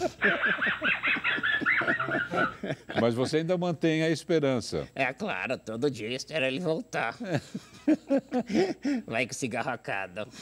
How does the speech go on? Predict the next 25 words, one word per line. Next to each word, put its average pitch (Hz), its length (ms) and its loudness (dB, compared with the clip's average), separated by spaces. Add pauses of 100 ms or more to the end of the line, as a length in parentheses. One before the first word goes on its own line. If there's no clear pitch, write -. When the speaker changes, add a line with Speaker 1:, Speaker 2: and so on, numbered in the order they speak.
(160)
Speaker 1:
É, 101 920 2
vai 107 180 4
que 117 100 -6
dá 101 160 0
certo, 117 420 0
né? 113 260 0
Speaker 2:
Vai 110 200 -2
que 127 120 -8
dá 127 140 -4
certo. 92 500 -8 (680)
Speaker 1:
Muito 110 440 -2
legal, 82 380 -2
muito 87 240 -4
legal. 80 300 -4 (120)
E 120 60 -2
o 139 60 2
Plínio, 92 380 -2 (240)
e, 101 200 2
é, 104 100 0
o 90 100 2
Plínio, 87 440 0
o, 90 280 -2 (680)
<laughs> 135 80 -2
o 123 40 2
Varley. 107 400 0